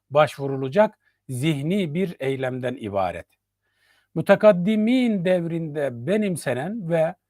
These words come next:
beşinci Hicri, on birinci miladi asrın sonlarına kadar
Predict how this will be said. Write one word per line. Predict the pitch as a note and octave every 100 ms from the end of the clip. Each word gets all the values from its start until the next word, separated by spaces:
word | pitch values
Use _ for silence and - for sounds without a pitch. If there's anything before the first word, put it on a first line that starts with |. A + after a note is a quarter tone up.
| _ _ _ C#3+
beşinci | E3+ F3+ G#3 G#3 G3+ F3 A#3+ A3+
Hicri, | F3 D#3+ D#3 F#3 A3+
on | A3+ A3 G3
birinci | F#3 F#3 B3
miladi | G#3+ F#3 F3+ F3 F3 D#3 G3+ G#3+ F#3+
asrın | E3 D#3 - E3 C#3
sonlarına | - E3+ F3 F3 G3 G#3
kadar | D#3 C#3 B2